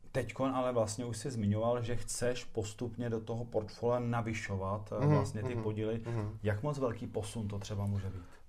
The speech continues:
Speaker 2: Eh, začal jsem, začal jsem až teď v červnu.
Speaker 1: Mhm.
Speaker 2: Eh,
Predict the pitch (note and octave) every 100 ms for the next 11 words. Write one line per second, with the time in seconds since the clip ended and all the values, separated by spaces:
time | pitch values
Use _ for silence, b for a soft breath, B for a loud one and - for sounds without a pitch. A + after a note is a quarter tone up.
0 | - D3+ E3+ E3 D#3 D3 D#3+ F3 E3+ D#3+
1 | A2+ G#2+ B2 D#3 D3 D#3+ - C#3 - -
2 | - B2 A2 A#2 C3+ E3+ A2+ A2+ A2+ -
3 | - - - - - -